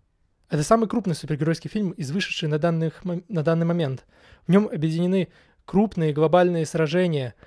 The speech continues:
а также трогательные моменты среди супергероев. Этот фильм, который в себе объединил и юмор, и пафос.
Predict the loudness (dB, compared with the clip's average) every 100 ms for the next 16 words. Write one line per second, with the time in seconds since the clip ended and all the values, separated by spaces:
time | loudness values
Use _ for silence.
0 | -20 _ _ -4 2 2 2 -2 -2 2
1 | 2 2 0 -2 0 0 0 0 0 0
2 | -2 -6 -6 _ _ _ -20 -20 _ _
3 | _ -10 -6 -4 -2 0 0 0 -4 -8
4 | -10 -6 -4 2 6 6 4 -2 -16 _
5 | _ _ _ _ -6 -4 -2 -2 -2 -2
6 | -2 -2 2 4 4 2 0 0 0 -2
7 | _ -6 2 2 4 2 0 _ -8 2
8 | 6 6 2 -10 -14